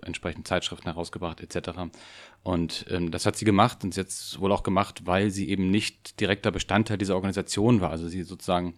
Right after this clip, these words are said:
ja in zweiter, dritter Reihe stand und, äh, sonst wäre sofort diese Organisation hochgegangen, so hat sie es gesagt. Und so konnte sie da, ähm, unter dem Eindruck, noch etwas erreichen zu können, das ja unterstützen sozusagen. Und, ähm, ja, da ist sie dann aufgeflogen doch und dann, ähm,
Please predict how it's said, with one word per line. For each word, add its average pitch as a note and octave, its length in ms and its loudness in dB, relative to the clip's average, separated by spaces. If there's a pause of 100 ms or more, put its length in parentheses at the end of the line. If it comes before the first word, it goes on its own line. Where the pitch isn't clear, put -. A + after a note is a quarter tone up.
(540)
ja E2+ 120 0
in E2+ 80 -2
zweiter, F#2+ 280 2
dritter F2+ 240 0
Reihe F#2 280 4
stand G2 340 -2
und, E2+ 240 -6
äh, E2 240 2 (420)
sonst F2 180 -4
wäre F#2+ 140 6
sofort F#2+ 360 2
diese F#2+ 120 -2
Organisation F#2+ 500 6
hochgegangen, F#2+ 400 2
so F#2+ 80 0
hat F2+ 100 -4
sie F#2+ 80 -4
es - 80 -6
gesagt. G2 280 0
Und F#2+ 100 -4
so F#2+ 120 -8
konnte F#2 220 -4
sie F#2 140 0
da, F2 260 4 (560)
ähm, F2+ 200 2
unter F#2+ 140 2
dem G2 140 6
Eindruck, A#2 420 6
noch A#2 180 6
etwas G#2 260 2
erreichen G#2+ 360 4
zu G#2 100 -6
können, G#2 300 4 (480)
das - 520 -2 (260)
ja F#2 220 6
unterstützen G#2 600 2
sozusagen. F2+ 640 0
Und, F#2 340 -2
ähm, F2 340 -2 (140)
ja, F#2+ 140 2
da E2 120 0
ist E2+ 100 -4
sie F2+ 80 -4
dann F2+ 320 -4 (320)
aufgeflogen A2 580 4
doch G#2 240 4
und F#2+ 140 -6
dann, F2+ 280 -2
ähm, E2+ 420 -2